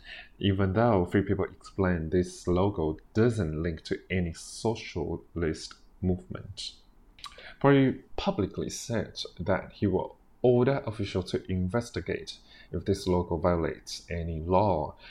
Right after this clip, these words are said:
Any movement attempting to topple down republicanism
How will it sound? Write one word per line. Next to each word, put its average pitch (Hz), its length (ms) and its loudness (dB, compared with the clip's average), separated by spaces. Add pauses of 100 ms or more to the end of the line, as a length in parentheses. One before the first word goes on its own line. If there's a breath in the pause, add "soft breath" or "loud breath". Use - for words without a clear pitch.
(840 loud breath)
Any 120 140 8
movement 87 640 2 (180 soft breath)
attempting 104 1160 -2
to 92 180 2
topple 104 360 0
down 90 380 0
republicanism 92 1080 -2